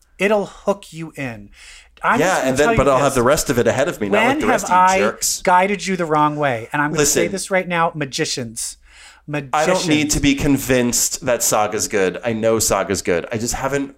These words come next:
Speaker 2: read it.
Speaker 1: And
Speaker 2: Like
Speaker 1: I will say this, they did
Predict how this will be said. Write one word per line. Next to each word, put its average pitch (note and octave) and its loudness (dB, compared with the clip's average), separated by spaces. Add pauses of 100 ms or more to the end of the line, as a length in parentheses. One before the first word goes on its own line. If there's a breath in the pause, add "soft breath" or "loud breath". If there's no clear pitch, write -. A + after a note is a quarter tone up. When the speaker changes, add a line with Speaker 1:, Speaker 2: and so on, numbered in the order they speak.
Speaker 2:
read A2 -2
it. - -4 (1120 soft breath)
Speaker 1:
And G3 -4
Speaker 2:
Like F3 0
Speaker 1:
I G3+ -16
will D#4 0
say C#4 -4
this, - -2
they F3+ -2
did D#4+ -4